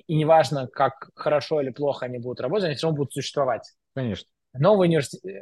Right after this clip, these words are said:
Speaker 1: новые университеты вообще не могут появиться, да. То есть ты не можешь сказать, что вот я щас хочу открыть свой университет, я очень классный, я там много денег в это вложу.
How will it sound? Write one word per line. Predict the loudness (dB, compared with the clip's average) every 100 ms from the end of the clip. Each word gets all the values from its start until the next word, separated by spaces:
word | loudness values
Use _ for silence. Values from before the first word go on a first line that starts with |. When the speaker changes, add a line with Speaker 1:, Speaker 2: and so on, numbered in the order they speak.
| 2
Speaker 1:
новые | 4 6 4
университеты | 2 2 0 0 -2
вообще | -4 -2
не | -2
могут | -2 -4 -6
появиться, | -8 -8 -12 -16
да. | -10 -6 -6 -8
То |
есть | -10 -2
ты | 2
не |
можешь | 6 6 4
сказать, | 2 0 0
что | -6
вот | -2
я | -2
щас | -2 -6
хочу | -6 -6
открыть | -6 -4 -6 -6
свой | -4 -2
университет, | -2 -4 2 2 6
я | 6
очень | 6 4 2
классный, | 4 4 0 -4
я | -4
там | -6 -8 -4
много | -2 0
денег | 2 0 -2
в | -8
это | -6
вложу. | -4 -2 -4